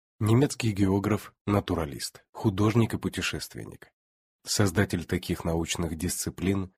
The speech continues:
как физическая география, ландшафтоведение, экологическая география растений. Благодаря его исследованиям были заложены научные основы геомагнетизма. Именем ученого названы десятки объектов,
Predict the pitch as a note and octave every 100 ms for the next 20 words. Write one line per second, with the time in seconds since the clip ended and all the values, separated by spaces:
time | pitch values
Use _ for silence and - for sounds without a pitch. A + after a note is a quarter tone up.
0 | _ _ _ A#2 G#2 - G2 - - -
1 | D2+ C#2+ C#2+ D2+ C#2+ G2 G2 - F#2 F2+
2 | - _ _ - F#2+ A2+ - B2 - D#2+
3 | C#2+ E2+ F#2 F2+ F2+ E2+ _ _ - F#2+
4 | - F#2+ F2+ G#2 A2 - G2+ F#2+ E2+ D2+
5 | D2+ D#2+ - E2 E2 D#2+ - A#1 - -
6 | - _ _ _ _ _ - G#2 A2 G2+
7 | A2+ A2 G#2+ G2+ G#2+ - C3 A#2+ E2 E2
8 | D#2+ D#2+ E2 G#2+ G2+ F#2 G#2+ A#2 A2 G#2
9 | G2 F#2 F2+ - D2+ C#2 - F2+ G2 G2
10 | G2+ - _ G#2 F#2+ G2+ F#2+ F#2+ F#2 G2
11 | F#2+ E2 C#2+ C2 B1 - _ _ _ _
12 | - G#2+ G#2 F#2+ F2+ F2+ - A2 F#2+ D2
13 | D2+ E2+ F#2+ F#2+ F#2+ F#2 E2+ F#2 - F#2
14 | - F#2+ F2+ F#2 D#2 - - -